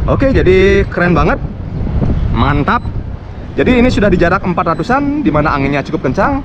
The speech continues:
baterai masih dua puluh dua persen, saya masih santai. Oke, kita tunggu dan pada saat return to home coba kita turunkan. Ya, jadi bisa kita turunkan ya pada saat return to home,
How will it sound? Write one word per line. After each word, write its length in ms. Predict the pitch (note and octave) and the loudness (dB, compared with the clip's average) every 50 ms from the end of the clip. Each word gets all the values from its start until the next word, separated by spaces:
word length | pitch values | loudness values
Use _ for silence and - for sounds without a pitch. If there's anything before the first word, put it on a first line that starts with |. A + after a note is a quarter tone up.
| - | -4
baterai 400 | - - C3+ - - D3+ D3 C#3+ | -2 0 0 0 0 2 2 2
masih 320 | D3+ D3 D#3 F3 - A3 G#3 | 2 2 0 0 0 0 2
dua 160 | E3+ D#3+ F3 | 2 2 0
puluh 160 | E3 - F3+ | 0 0 0
dua 160 | D#3+ E3+ E3 | 2 2 0
persen, 260 | E3+ - - A3+ B3 C4+ - | 2 2 2 0 0 0 0
saya 160 | - C#3+ - | 2 2 2
masih 240 | - C#3+ - D#3+ C#3+ | 0 0 -2 -2 -2
santai. 400 | D3+ B2+ A#2+ A2+ E3+ G#3+ C4 - - - - - - - - - - - - - - - - - - - - - - - - - - - - - - - | -2 -2 0 0 0 0 -2 -4 -6 -8 -8 -8 -6 -6 -6 -4 -2 -2 0 -2 -2 -2 -2 -2 -2 -2 -2 0 0 0 0 0 0 0 -2 0 0 2
Oke, 720 | - A#2+ - - - G3+ A3 A#3 B3 B3+ B3+ B3+ B3+ B3+ A#3 - - - - - - - - - | 2 2 2 2 2 4 4 4 4 4 4 2 2 0 0 0 -2 -2 -2 -4 -6 -6 -4 -2
kita 160 | - C#3+ C#3+ | 0 0 0
tunggu 320 | C#3 - C3 C3 D#3+ A#3 C4+ | 2 2 2 2 2 2 2
dan 240 | D#3+ D3+ C#3 D3 C#3+ | 2 2 0 0 0
pada 160 | C#3+ C3 C3 | -2 -2 -2
saat 240 | - C#3+ C#3 C#3 - - - - - - - - - - - - | 0 -2 -2 -2 -4 -8 -12 -12 -4 -4 -2 -2 -2 -4 -4 -2
return 240 | - C#3 D3 C#3 C#3 | -2 0 0 2 2
to 80 | D3 | 2
home 160 | D3 G#3+ A#3+ B3 | 2 2 2 2
coba 160 | D#3+ D3 C#3 | 2 2 2
kita 240 | C#3 D3+ C#3+ D3 C3 | 0 2 0 0 2
turunkan. 640 | - D3 C3 C3 B2 C3+ F#3 G3+ A#3 C4 C4+ C4+ B3+ - - - - - - - - - - - - - - - - - - - | 2 2 2 2 0 0 0 0 0 -2 -2 -4 -6 -6 -8 -12 -12 -14 -14 -12 -12 -12 -12 -12 -14 -14 -14 -12 -12 -8 -2 0
Ya, 160 | C#3 D3+ - - - - - - - | 0 0 0 -6 -14 -14 -14 -14 -6
jadi 160 | - C#3+ C#3+ D#3 | -4 -2 -2 0
bisa 320 | D#3 D3 C3+ - D#3 D3 | 0 0 0 0 -2 0
kita 240 | D3 D#3 D3 D3 C3+ | 0 -2 -2 -2 -2
turunkan 400 | - C#3+ C#3+ C#3+ D3 G#3 F3+ A2 | 0 0 0 2 0 0 0 -2
ya 160 | G2+ - - | -4 -4 -6
pada 160 | - A2+ A2+ | -4 -4 -4
saat 240 | A2 - B2+ B2 - | -2 -2 -4 -2 -2
return 240 | A#2 - A#2+ A#2 A#2+ | -2 -2 -2 -2 -2
to 40 | A2+ | 0
home, 240 | C#3+ G3 B3 C4 C#4+ | 0 0 0 0 -4